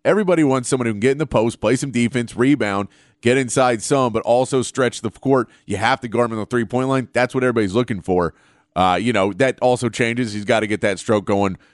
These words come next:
uh, for an N B A three-pointer. But, uh, you know, it's, it's a huge addition to the game and a big piece of why Texas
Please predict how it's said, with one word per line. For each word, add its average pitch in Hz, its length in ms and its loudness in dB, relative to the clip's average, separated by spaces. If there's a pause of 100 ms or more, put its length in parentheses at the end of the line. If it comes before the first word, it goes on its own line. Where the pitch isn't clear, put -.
(180)
uh, 90 260 2
for 104 180 0
an 95 60 0 (160)
N 120 160 0
B 113 140 0
A 117 120 2
three-pointer. 104 600 -2 (380)
But, 104 180 2
uh, 95 300 2 (140)
you 101 100 -4
know, 64 180 -8 (140)
it's, 120 440 0 (340)
it's 123 180 0
a 127 60 4
huge 131 360 0
addition 120 360 0
to 104 60 -6
the 98 100 -2
game 98 320 0
and 82 160 -6
a 92 60 0
big 95 300 -2
piece 113 260 -2
of 90 100 -6
why 98 180 2
Texas 101 520 -4